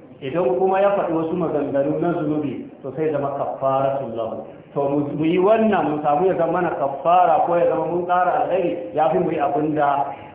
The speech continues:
bid'a ne kila ma a, za a ce masa. Misali, domin a ce rufe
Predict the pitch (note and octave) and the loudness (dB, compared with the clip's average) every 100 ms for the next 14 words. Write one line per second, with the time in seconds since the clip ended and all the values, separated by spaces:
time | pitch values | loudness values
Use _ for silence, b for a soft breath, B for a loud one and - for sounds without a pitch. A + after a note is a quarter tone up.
0 | - - - C3 D#3 F3+ E3+ D3 D3+ D3+ | -20 -20 -8 -2 2 4 6 4 2 -2
1 | D3 D#3+ D3+ C#3 C#3 C#3+ C#3 C3+ C3+ C#3+ | -2 0 2 2 2 2 0 -2 -2 2
2 | D3 C#3 - C#3 C3 - B2+ C3 E3+ E3+ | 2 0 -2 -4 -4 -6 -8 0 0 2
3 | C#3+ E3 E3+ - F3 D3+ - D#3 | 0 -2 -2 -2 0 2 2 2